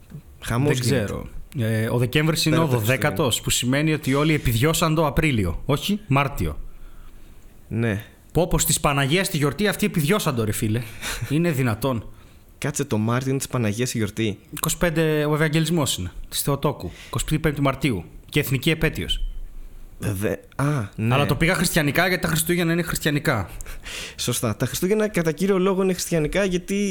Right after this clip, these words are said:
Speaker 1: υπάρχει ο Χριστός μέσα στη λέξη. Αναγκαστικά, δηλαδή, δεν, δεν μπορείς να το αποφύγεις αυτό.
Speaker 2: Ναι,
Speaker 1: Εκτός
Speaker 2: βέβαια.
Speaker 1: αν είσαι Εβραίος και κάνεις
Speaker 2: Ναι.
Speaker 1: Χάνουκα ή κάτι
Speaker 2: Χάνουκα,
Speaker 1: τέτοιο.
Speaker 2: ναι. Κοίτα που μπερδεύομαι τώρα.
Speaker 1: Για πες.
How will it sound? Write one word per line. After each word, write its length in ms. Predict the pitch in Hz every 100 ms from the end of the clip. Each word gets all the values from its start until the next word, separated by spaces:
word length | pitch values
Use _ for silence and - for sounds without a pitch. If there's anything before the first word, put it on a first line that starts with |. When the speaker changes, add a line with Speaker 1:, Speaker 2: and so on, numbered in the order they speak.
| 175
Speaker 1:
υπάρχει 460 | 170 - 190 196 190
ο 60 | 185
Χριστός 460 | 160 143 180 185
μέσα 220 | 170 175
στη 140 | 170 143
λέξη. 420 | 139 117 - - - -
Αναγκαστικά, 540 | 120 123 131 131 143 117
δηλαδή, 220 | 104 117
δεν, 180 | 120 123
δεν 80 | 123
μπορείς 160 | 123
να 60 | 113
το 80 | 98
αποφύγεις 340 | - 98 95
αυτό. 280 | 92 98 98 - -
Speaker 2:
Ναι, 380 | 160 160 - - - - - 156
Speaker 1:
Εκτός 140 | 165
Speaker 2:
βέβαια. 180 | 185 214
Speaker 1:
αν 80 | 180
είσαι 540 | 185 - 180 180 175 175 - - - 214
Εβραίος 420 | 120 135 113 90 -
και 120 | -
κάνεις 280 | 120 131 135
Speaker 2:
Ναι. 120 | - 135
Speaker 1:
Χάνουκα 300 | 110 92 98
ή 40 |
κάτι 160 | 110 170
Speaker 2:
Χάνουκα, 400 | 170 135 104 98 95
Speaker 1:
τέτοιο. 80 | 131 131
Speaker 2:
ναι. 140 | 104 -
Κοίτα 220 | - 180
που 100 | 156
μπερδεύομαι 500 | 156 143 147 131 113
τώρα. 280 | 98 87 -
Speaker 1:
Για 160 | 107 107
πες. 180 | 87